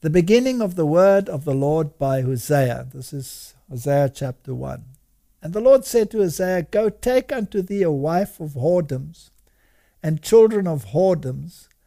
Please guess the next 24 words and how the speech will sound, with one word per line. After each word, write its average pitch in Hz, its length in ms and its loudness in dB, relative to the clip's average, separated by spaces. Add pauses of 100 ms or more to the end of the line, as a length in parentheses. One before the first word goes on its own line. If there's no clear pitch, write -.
(280)
for 170 160 -4
the 160 140 4
land 196 380 4
has 180 180 -4
committed 175 540 -6
great 156 260 -2 (180)
whoredom, 151 760 0
departing 143 920 -4
from - 460 -6
the 131 80 0
Lord." 170 380 2 (1800)
So 175 260 0
here 226 220 0
we 311 80 0
have 220 160 0
another 202 340 2
example. 127 720 -4 (600)
One 208 140 -2
of 233 80 -2
the 214 80 2
questions 208 640 -2
I 156 180 2
asked 175 440 -2
is, 143 360 -8